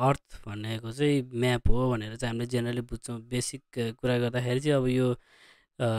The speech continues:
म्यापलाई के बुझिन्छ भन्दाखेरि a kind of, अ, graphical representation हो, होइन? अ, त्यो ग्राफिकल रिप्रेजेन्टेसन चाहिँ के को गर्ने हो भन्दाखेरि चाहिँ जति पनि एभाइलेबल नेचुरल एन्ड आर्टिफिसियल फिचर्सहरू छन्,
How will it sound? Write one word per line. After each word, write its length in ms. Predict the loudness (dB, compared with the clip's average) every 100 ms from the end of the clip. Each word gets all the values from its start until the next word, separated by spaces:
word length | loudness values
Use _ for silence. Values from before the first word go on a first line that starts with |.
| 0 -2 -4 -2
म्यापलाई 460 | 2 2 4 2 0
के 140 | 0 2
बुझिन्छ 340 | 4 2 2
भन्दाखेरि 840 | 0 0 -6 -6 -4 0 0 0 -4 -14
a 40 |
kind 380 | -4 2 4 4
of, 140 | 4 4
अ, 320 | 6 4 2
graphical 480 | 2 4 4 4 2
representation 600 | 0 0 0 0 -2 0
हो, 140 | 2
होइन? 260 | 4 2 0
अ, 20 | -4 _ -20 _ _ 0 2 2 2 0
त्यो 180 | -2
ग्राफिकल 420 | 2 2 4 2 2
रिप्रेजेन्टेसन 720 | 0 0 0 2 2 0 -2
चाहिँ 140 | -4 -2
के 100 | -4
को 100 | 2
गर्ने 320 | 4 4 2
हो 100 | 2
भन्दाखेरि 480 | 0 -4 -10 -8 -4
चाहिँ 280 | 2 2 2
जति 240 | -2 -2
पनि 260 | -2 0 2
एभाइलेबल 640 | 4 4 4 2 4 2
नेचुरल 440 | 2 0 0 0
एन्ड 100 | 2
आर्टिफिसियल 640 | 2 0 0 -2 2 4 4
फिचर्सहरू 580 | 2 2 0 -4 -6 -2
छन्, 260 | 2 2